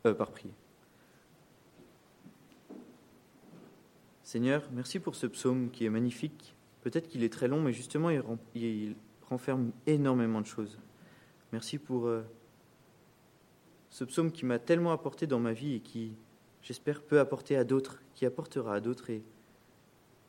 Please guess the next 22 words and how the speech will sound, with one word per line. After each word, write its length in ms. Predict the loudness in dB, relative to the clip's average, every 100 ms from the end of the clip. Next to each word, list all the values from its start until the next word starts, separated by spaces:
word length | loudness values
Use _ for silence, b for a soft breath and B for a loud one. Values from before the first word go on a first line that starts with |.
| _ -2
bien 140 | 0
sûr, 200 | 0 -2
ce 120 | 0
n'est 100 | 2
pas 120 | 2
le 60 | 2
seul 220 | 4 2
et 60 | 4
d'autres 400 | 2 0 -4 -8
passages 420 | -6 -4 -6 -6
pourront 240 | -6 -6
apporter 340 | -6 -10 -8 -8
aussi. 240 | -6 -8
Et 40 | -6
Seigneur, 280 | -2 -2
je 80 | -2
veux 60 | -4
que 140 | -4
tu 160 | -2 0
nous 180 | 2 4
aides 240 | 2 -2 B B B -6
à 400 | 0 2 2 -2